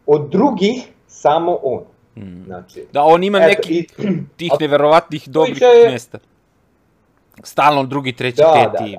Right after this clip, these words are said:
Speaker 1: da.
Speaker 2: ali uvek tako, znači, uvek u pet.
Speaker 1: Da. A,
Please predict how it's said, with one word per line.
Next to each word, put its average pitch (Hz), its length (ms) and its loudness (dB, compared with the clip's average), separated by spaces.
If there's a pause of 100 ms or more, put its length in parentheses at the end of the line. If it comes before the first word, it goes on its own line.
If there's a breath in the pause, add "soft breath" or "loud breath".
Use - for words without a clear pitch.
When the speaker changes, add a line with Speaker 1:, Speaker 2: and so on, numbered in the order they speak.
(140)
Speaker 1:
da. 131 120 -20 (120)
Speaker 2:
ali 131 240 2
uvek 175 340 0
tako, 117 300 -6
znači, 95 240 -18
uvek 117 200 -8
u 175 40 -2
pet. 202 180 0
Speaker 1:
Da. 151 120 2 (1200)
A, 175 100 -8